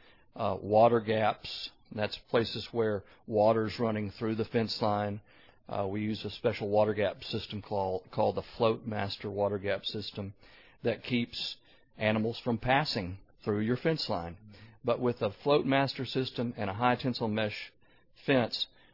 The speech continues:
Speaker 1: we, we do control hogs. High tensile mesh fences come in many patterns. And in fact, we've got, um,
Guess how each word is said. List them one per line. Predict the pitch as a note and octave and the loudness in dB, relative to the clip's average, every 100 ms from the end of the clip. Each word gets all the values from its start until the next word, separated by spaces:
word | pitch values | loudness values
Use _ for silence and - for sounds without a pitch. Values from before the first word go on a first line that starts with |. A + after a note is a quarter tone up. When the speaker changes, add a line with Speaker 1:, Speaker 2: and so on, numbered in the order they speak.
| - | -6
Speaker 1:
we, | A2 B2 A#2 - - | 0 0 0 -4 -4
we | A#2 | -2
do | A2+ A2 C3+ C3+ | -2 0 2 2
control | A#2 G#2 B2 G#2+ | 0 0 2 2
hogs. | A#2 A2 F#2 - - _ _ _ | 2 2 2 -4 -16 _ _ _
High | - B2 | 0 2
tensile | B2 C3+ B2 B2+ | 2 0 0 -2
mesh | A2+ A2 A2+ - - - - | 0 0 0 -4 -10 -18 -6
fences | C3 B2 - A#2 - | 0 0 0 -6 -6
come | - A#2 | -4 -2
in | A2 G#2 | 0 0
many | A2+ A#2 | 0 -2
patterns. | A2+ B2 B2+ - - - - - - - _ | -2 -2 -2 -6 -12 -16 -16 -20 -20 -20 _
And | - G#2+ | -4 -2
in | A2 | -2
fact, | G2+ A#2+ A#2 A#2+ - | 0 2 2 0 -2
we've | A2+ G#2+ | -6 0
got, | A2+ G#2+ G#2 - | 2 4 2 -2
um, | A#2 G#2 G2 F#2 | -4 -2 -4 -8